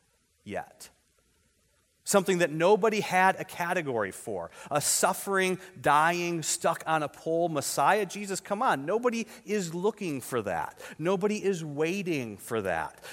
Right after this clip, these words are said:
That i-, that is the, the, a bad ending, Jesus, to the wrong story. And so John,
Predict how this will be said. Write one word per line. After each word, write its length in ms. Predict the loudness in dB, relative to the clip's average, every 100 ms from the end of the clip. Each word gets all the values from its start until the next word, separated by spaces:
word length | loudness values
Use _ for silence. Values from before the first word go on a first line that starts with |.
| 2
That 200 | 4 4
i-, 160 | -2
that 180 | 2 2
is 180 | 2 0
the, 220 | -2 -4
the, 260 | -2 -4 -2
a 120 | -2
bad 400 | 0 0 2 2
ending, 460 | 0 -8 -4 -4 -4
Jesus, 420 | -6 -6 -4 -6
to 160 | -6 -8
the 140 | -8
wrong 340 | -6 -4 -4 -6
story. 480 | -8 -8 -8 -8 -10 _ _ _ _ _ _ _ _ _ _ _ _ _ _ _ _ _ _ _ _ _ _ _ _ _ _ _
And 100 | -6
so 100 | -4
John, 420 | -2 -2 -2 -2